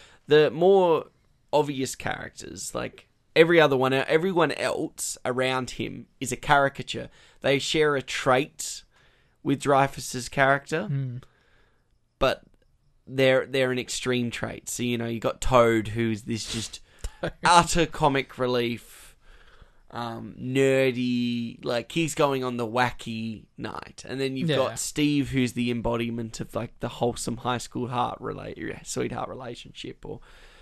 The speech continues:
Speaker 1: or you've got, um, oh, I've gotta double check these now.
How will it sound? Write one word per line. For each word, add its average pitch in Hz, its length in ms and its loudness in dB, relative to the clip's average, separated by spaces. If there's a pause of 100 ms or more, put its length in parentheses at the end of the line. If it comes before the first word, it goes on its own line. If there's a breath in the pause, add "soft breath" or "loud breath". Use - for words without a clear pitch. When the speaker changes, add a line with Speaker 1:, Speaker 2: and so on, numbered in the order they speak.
(160 soft breath)
Speaker 1:
or - 100 -2
you've 120 240 -4
got, - 380 -4
um, 120 680 -4
oh, 143 120 -6
I've 127 80 -10
gotta 107 120 -10
double - 220 -14
check - 240 -12
these - 240 -16
now. - 220 -10